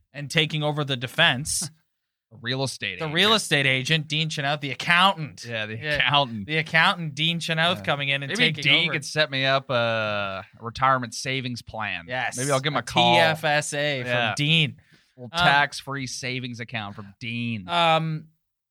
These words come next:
Speaker 1: he, he's, by all accounts, he's come in and really, like, turned the power play around, and he's obviously responsible for the defensive side. And he, they're, they're playing. I still don't think that their blue line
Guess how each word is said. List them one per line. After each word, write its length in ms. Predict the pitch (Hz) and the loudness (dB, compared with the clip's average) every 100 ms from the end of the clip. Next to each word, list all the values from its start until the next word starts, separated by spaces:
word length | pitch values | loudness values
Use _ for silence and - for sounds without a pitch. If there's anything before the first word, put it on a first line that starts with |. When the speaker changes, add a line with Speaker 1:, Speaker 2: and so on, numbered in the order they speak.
| _ _ _ _ _ _ _ _ _ | _ _ _ _ _ _ _ _ _
Speaker 1:
he, 300 | - 208 202 | -6 -4 -4
he's, 600 | 117 123 170 202 - - _ _ _ _ _ 143 _ _ _ _ | -8 -6 -2 -2 -4 -8 _ _ _ _ _ -20 _ _ _ _
by 260 | 175 170 165 | 2 4 4
all 540 | 170 185 196 175 156 - | 6 6 4 0 -6 -10
accounts, 500 | 139 160 175 147 - | 0 4 4 2 -4
he's 260 | 160 160 | -4 -4
come 180 | 170 160 | 0 2
in 80 | 156 | 2
and 140 | 151 | 0
really, 240 | 131 139 143 | -4 -4 -2
like, 220 | 131 120 | -4 -6
turned 260 | - 147 147 | -4 -2 -2
the 60 | |
power 260 | - 127 151 | -2 -2 0
play 180 | 156 131 | 0 -4
around, 280 | 120 123 143 | -2 -2 -2
and 120 | 139 | -2
he's 220 | 135 143 | -4 0
obviously 360 | 135 135 139 143 | 2 2 0 -4
responsible 560 | 127 - 131 131 139 | -6 -4 -2 -2 -4
for 120 | 123 127 | -6 -6
the 80 | |
defensive 540 | 120 117 123 135 156 127 | -8 -6 -6 -4 -6 -6
side. 340 | - 113 131 | -4 -4 -4
And 100 | 139 | -2
he, 240 | 127 139 127 | -2 -2 -6
they're, 300 | 135 143 131 | -2 -2 2
they're 160 | 156 | 0
playing. 380 | 156 214 233 247 - - - _ | 2 4 4 4 -4 -18 -20 _
I 140 | 226 | -2
still 480 | 262 - - 196 220 | 0 -4 2 4 6
don't 280 | 240 247 220 | 6 4 2
think 280 | 165 170 170 | 0 0 0
that 180 | 151 | -2
their 560 | - 139 135 139 135 135 | 2 4 4 2 0 -4
blue 340 | 127 120 127 127 | -10 -10 -8 -4
line 460 | 135 139 143 139 | 0 2 2 0